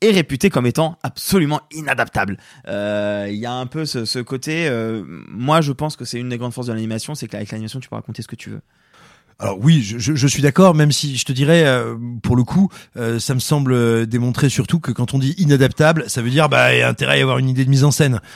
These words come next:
Speaker 2: Parce qu'effectivement,
Speaker 1: Ouais.
Speaker 2: c'est très compliqué à écrire, où l'écrit-, l'écriture cinématographique seule ne permet pas de transmettre le sens. Il faut en passer toujours par un concept de mise en scène, de découpage, de montage,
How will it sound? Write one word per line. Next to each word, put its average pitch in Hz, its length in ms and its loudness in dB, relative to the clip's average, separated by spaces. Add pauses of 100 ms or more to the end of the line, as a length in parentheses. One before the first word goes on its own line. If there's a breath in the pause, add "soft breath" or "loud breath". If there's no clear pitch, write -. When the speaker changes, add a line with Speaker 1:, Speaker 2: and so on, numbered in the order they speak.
(160 loud breath)
Speaker 2:
Parce 190 160 -10
qu'effectivement, 123 400 2
Speaker 1:
Ouais. 151 80 4
Speaker 2:
c'est 127 160 0
très 160 160 0
compliqué 147 340 -2
à 135 60 4
écrire, 147 320 2
où 143 100 0
l'écrit-, 156 640 0
l'écriture 143 420 0
cinématographique 135 640 -6
seule 165 300 2 (240 loud breath)
ne 135 100 2
permet 139 240 2
pas 143 140 0
de - 40 -18
transmettre 117 380 -8
le 107 60 -4
sens. 156 260 -2 (220 loud breath)
Il 101 80 -12
faut 135 120 -4
en 127 60 0
passer 107 260 -6
toujours 131 460 4 (220 loud breath)
par 120 120 -2
un 117 80 0
concept 143 480 -6
de 95 60 -10
mise 101 160 -10
en 92 60 -8
scène, 127 240 -4
de 110 60 -6
découpage, 127 500 -2
de 110 80 -2
montage, 127 500 2